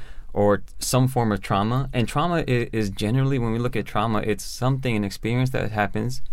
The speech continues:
a negative experience that happens, or systems or, or, um, consecutive experiences that happen that change the way we think, change the way we process information, change the way we process emotion, if we process emotion at all. Most times we don't.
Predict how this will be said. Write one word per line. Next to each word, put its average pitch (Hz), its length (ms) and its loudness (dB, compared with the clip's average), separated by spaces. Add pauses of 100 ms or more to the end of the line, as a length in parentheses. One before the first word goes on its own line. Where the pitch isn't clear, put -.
(140)
a - 40 8
negative 127 400 6
experience 104 400 -2
that 101 140 0
happens, 101 440 -2 (520)
or 123 280 8
systems 123 640 2
or, 110 220 6
or, 107 280 2
um, 101 400 0 (280)
consecutive 117 540 2
experiences 107 420 -2
that 98 120 0
happen 104 300 0
that 101 160 -2
change 139 380 0
the 135 120 0
way 101 360 2 (420)
we 113 160 0 (120)
think, 120 380 0 (120)
change 110 260 0
the 104 80 2
way 101 160 2
we 101 120 0
process 107 560 0
information, 104 680 -2
change 104 240 0
the 101 80 0
way 101 80 0
we 104 100 0
process 104 600 -2 (480)
emotion, 120 640 2 (100)
if 170 240 0
we 117 80 2
process 104 500 -2
emotion 101 440 0
at 101 120 2
all. 107 220 4
Most 101 260 -2
times 98 220 -2
we 98 80 -2
don't. 104 340 0